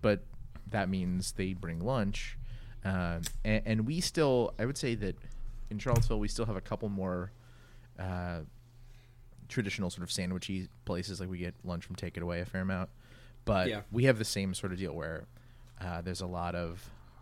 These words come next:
Speaker 1: kava type places. Uh, we've had Chipotle before. Um, and, and I mean, the food phenomenon of, uh, the corner, which we all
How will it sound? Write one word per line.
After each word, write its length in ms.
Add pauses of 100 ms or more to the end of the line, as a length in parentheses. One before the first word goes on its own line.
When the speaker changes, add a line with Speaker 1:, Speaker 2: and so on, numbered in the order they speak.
(540)
Speaker 1:
kava 340
type 320
places. 840 (540)
Uh, 300
we've 140
had 240
Chipotle 680 (220)
before. 600 (560)
Um, 440
and, 180
and 360 (260)
I 40
mean, 160
the 100
food 440
phenomenon 1000 (120)
of, 480 (540)
uh, 400 (600)
the 100
corner, 520
which 280
we 140
all 400